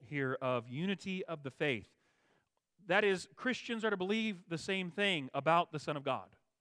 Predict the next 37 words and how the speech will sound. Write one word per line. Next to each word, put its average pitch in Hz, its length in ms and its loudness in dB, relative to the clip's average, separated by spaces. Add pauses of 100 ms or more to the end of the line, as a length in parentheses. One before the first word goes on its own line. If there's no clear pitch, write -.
(1400)
What 127 140 -16
kind 165 140 2
of 147 60 -4
things 175 300 -2
are 165 80 -2
we 170 60 -2
to 165 80 0
believe? 170 400 -4
Well, 147 320 -2 (120)
earlier 147 480 0
we 139 160 -6
saw 135 380 0
that 147 200 2 (380)
there 165 180 6
is 156 180 6
one 180 460 4
Lord, 185 400 4
back 147 220 -2
in 151 80 -6
verse 147 200 -8
five. 123 320 -4
Remember 135 160 -10
this? 185 440 -8 (480)
Four 196 220 4
in 185 80 0
verse 185 200 0
five. 131 240 2
Here's 226 380 0
an 175 140 -6
essential 214 720 -6
element 180 420 0
about 123 280 -6
Christ. 135 420 -4
He 170 160 0
is 196 240 2
the 156 100 -2
Lord, 160 400 2